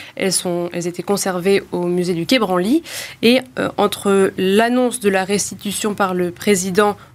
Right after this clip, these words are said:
en deux mille dix-huit et la restitution effective, il s'est écoulé trois ans. Voilà, c'est seulement en deux mille vingt et un que le projet de loi spécifique à cette restitution a été adopté par l'Assemblée nationale.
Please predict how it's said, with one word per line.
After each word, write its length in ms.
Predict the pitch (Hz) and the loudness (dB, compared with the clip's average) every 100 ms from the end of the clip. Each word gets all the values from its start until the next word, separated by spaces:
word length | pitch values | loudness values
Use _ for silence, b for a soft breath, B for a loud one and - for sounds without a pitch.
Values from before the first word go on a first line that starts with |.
| 180 | -6
en 100 | 175 | 0
deux 140 | 180 | 4
mille 220 | 190 190 | 4 4
dix-huit 440 | 175 208 196 226 - | 2 0 2 0 0
et 80 | 233 | 2
la 100 | 214 | 2
restitution 720 | 208 202 185 - 185 - 208 | 2 -2 -4 -8 -6 0 0
effective, 540 | 185 175 175 - 240 233 | 0 -4 -4 0 0 0
il 100 | 190 | -2
s'est 160 | 185 185 | -4 -6
écoulé 340 | 175 185 220 | -6 0 0
trois 540 | 233 - - 220 202 196 | 0 -6 2 2 2 0
ans. 180 | 233 254 B B | 0 -2 B B
Voilà, 180 | - 196 | -2 0
c'est 200 | 220 170 | 0 -6
seulement 380 | - 185 208 226 | -6 0 2 2
en 80 | 185 | 0
deux 120 | 202 | 2
mille 160 | 226 190 | 2 2
vingt 240 | 185 - | -4 0
et 40 | |
un 140 | 208 247 | 0 0
que 160 | - | 0
le 140 | 220 175 | 0 0
projet 340 | - 214 202 | -2 0 0
de 60 | 180 | 0
loi 180 | 196 196 | 0 0
spécifique 800 | - - 247 - 202 - 220 - - | -4 0 0 0 -4 -4 -6 -6 -2
à 100 | 214 | 0
cette 200 | 220 202 | 0 -2
restitution 800 | 196 180 196 - 180 - 214 247 B B | -4 -4 -8 -8 -6 0 0 0 B B
a 60 | 185 | -4
été 200 | 180 - | -2 -4
adopté 400 | 180 180 180 226 | -4 -4 -4 -4
par 160 | 190 | -2
l'Assemblée 360 | 175 165 175 190 | -4 -6 -6 -4
nationale. 380 | 180 175 156 | -6 -6 -8